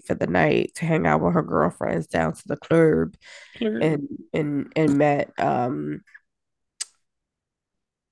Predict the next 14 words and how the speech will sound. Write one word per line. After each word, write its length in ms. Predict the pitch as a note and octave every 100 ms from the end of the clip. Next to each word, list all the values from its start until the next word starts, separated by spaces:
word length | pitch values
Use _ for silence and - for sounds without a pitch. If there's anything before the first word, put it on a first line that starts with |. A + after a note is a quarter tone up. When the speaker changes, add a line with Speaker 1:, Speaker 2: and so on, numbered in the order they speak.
| _ _ _ _
Speaker 1:
I 60 | F3+
think 240 | F#3 B3+
his 120 | A3+ G3
name's 200 | E3 -
Harvey 380 | F3 F#3 G3
Pierre, 460 | G3 G#3+ G#3 G#3 G#3+ - - - - - _
um, 600 | F3 E3 - - - - - _ _ _ _ _ _ _ _ _ _ _ _ _ D#3+ - - -
who 200 | - F3+
works 400 | E3 C#3+ D3+ -
with, 260 | E3+ D3+ D#3+ - - - -
uh, 260 | E3 D#3+
Mister 380 | D#3 D#3 - -
Combs 920 | - - F3 E3 D#3+ - - G3 - - - - - _ -
closely. 960 | G3+ F3+ E3+ - C#3+ E3 E3 - F3